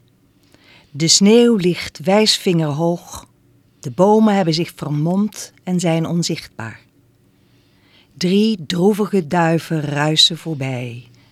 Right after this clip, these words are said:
en lijdzaam het klagen van een kraai.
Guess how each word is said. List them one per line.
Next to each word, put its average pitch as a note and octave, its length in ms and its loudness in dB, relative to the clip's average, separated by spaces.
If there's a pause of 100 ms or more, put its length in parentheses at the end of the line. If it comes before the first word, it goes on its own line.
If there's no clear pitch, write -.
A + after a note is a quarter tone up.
(320)
en D3 180 -4
lijdzaam F3+ 1000 0 (100)
het - 200 -14
klagen D3+ 560 -2
van D#3+ 200 -4
een E3+ 200 -2
kraai. C3 560 -8